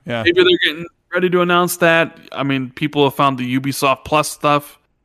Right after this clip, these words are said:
Speaker 2: Maybe Ubisoft Plus gets announced somewhat soon for Xbox. Well,
Speaker 1: Yeah, people
Speaker 2: uh,
Speaker 1: are wondering how much that P S V R two is gonna be with the price increase. So
Speaker 2: Well,
Speaker 1: everyone's kinda
Speaker 2: five hundred
Speaker 1: take
Speaker 2: bucks.
Speaker 1: yeah,
Speaker 2: Yeah.
Speaker 1: yeah, they're gonna take their. Have they
Speaker 2: You know,
Speaker 1: announced the price yet? Or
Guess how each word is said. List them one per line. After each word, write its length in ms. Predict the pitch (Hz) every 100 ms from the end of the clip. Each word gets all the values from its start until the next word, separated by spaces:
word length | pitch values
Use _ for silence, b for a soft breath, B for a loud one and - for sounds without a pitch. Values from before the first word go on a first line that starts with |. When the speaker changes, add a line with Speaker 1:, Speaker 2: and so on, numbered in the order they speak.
| _ 139
Speaker 2:
Maybe 300 | 143 143 143
Ubisoft 360 | 139 147 135
Plus 280 | - 156 147
gets 220 | - 147
announced 340 | 147 143 143 -
somewhat 280 | 143 139 135
soon 280 | 147 139
for 140 | 123 139
Xbox. 520 | 135 - 135 127 -
Well, 540 | 127 143 143 143 143 b b _ _ -
Speaker 1:
Yeah, 240 | 123 110 117
people 200 | 117 117
Speaker 2:
uh, 40 |
Speaker 1:
are 40 |
wondering 300 | 127 131 123
how 100 | 123
much 180 | 117 110
that 140 | 117 -
P 120 | 120
S 100 | 107
V 160 | 120 113
R 120 | 110
two 200 | - 117
is 120 | 113
gonna 160 | 117 110
be 180 | 104 104
with 140 | 101
the 60 | -
price 380 | - 107 107 110
increase. 440 | 104 117 104 101
So 340 | - 110 104 -
Speaker 2:
Well, 320 | 110 110 110 131
Speaker 1:
everyone's 360 | 135 131 131
kinda 160 | 135 135
Speaker 2:
five 80 | 117
hundred 160 | 117
Speaker 1:
take 80 | 135
Speaker 2:
bucks. 320 | - - - - _ -
Speaker 1:
yeah, 240 | 98 107
Speaker 2:
Yeah. 160 | 165 - -
Speaker 1:
yeah, 220 | - 143 127
they're 100 | 127
gonna 140 | 120
take 260 | - 117 95
their. 380 | 110 104 92 - _ _ _ _ _ 139
Have 140 | 185
they 80 | 262
Speaker 2:
You 60 | 196
know, 60 | 147
Speaker 1:
announced 220 | 160 -
the 60 |
price 320 | - 202 202 202
yet? 240 | 196 202
Or 320 | 135 127 110